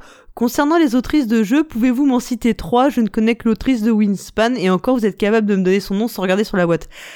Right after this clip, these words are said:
Là, j'ai trouvé que ce commentaire était d'une mauvaise foi assez... Euh, franchement, assez forte, quoi, voilà. Donc, euh, oui, on peut lui citer, euh, plus de trois autrices, euh, sans regarder, euh, sans regarder les boîtes, ni dans B G G, ni sur Internet, quand même. Enfin, je... je,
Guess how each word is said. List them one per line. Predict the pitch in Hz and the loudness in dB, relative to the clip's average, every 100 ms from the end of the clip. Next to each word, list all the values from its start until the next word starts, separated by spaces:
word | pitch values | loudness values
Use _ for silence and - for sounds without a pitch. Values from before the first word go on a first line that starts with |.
| - | -4
Là, | 220 | -2
j'ai | 233 | 0
trouvé | - 240 | 0 0
que | - | 0
ce | 226 | 0
commentaire | 226 214 202 254 | 2 2 4 4
était | 233 | 4
d'une | 196 190 | 4 4
mauvaise | 196 220 214 208 | 4 4 2 0
foi | - 233 | 0 0
assez... | - 196 - - 220 202 | 0 -4 -4 -2 0 2
Euh, | 170 165 160 - _ _ _ _ _ _ _ - | 4 2 0 -6 _ _ _ _ _ _ _ -20
franchement, | - - 214 - 247 | -8 -2 -2 0 0
assez | 233 - | 2 0
forte, | 202 - 180 - 160 | -2 -2 -4 -4 -4
quoi, | 165 151 | -2 -2
voilà. | 156 143 147 - - | -2 -2 -4 -8 -12
Donc, | 160 151 - | -10 -8 -6
euh, | |
oui, | 160 185 | 0 2
on | 226 | 2
peut | 185 185 | 2 -2
lui | 175 | -4
citer, | - 180 214 214 | -8 -4 0 4
euh, | 185 240 202 | 4 4 0
plus | - | -4
de | 240 | -6
trois | - 247 262 | -2 0 0
autrices, | 233 - 262 247 - | 0 0 0 -2 -2
euh, | 190 180 - - - | 0 0 -6 -18 -14
sans | - - | -4 0
regarder, | 269 226 233 220 202 240 247 | 0 0 0 0 0 2 4
euh, | 202 175 170 165 | 4 4 4 2
sans | - | 0
regarder | 208 196 190 208 | 0 2 2 2
les | 185 175 | 2 2
boîtes, | 185 214 | 0 0
ni | 214 208 | 0 0
dans | 190 185 | 2 0
B | 180 185 | 2 0
G | 180 180 | -2 -4
G, | 165 214 220 | 0 2 2
ni | 202 | 2
sur | - 180 | 0 0
Internet, | 175 190 175 180 - | 0 0 0 -2 -2
quand | 160 | -2
même. | 156 165 | -2 -2
Enfin, | 156 143 | -4 -6
je... | 135 160 151 | -4 -6 -6
je, | 143 | -12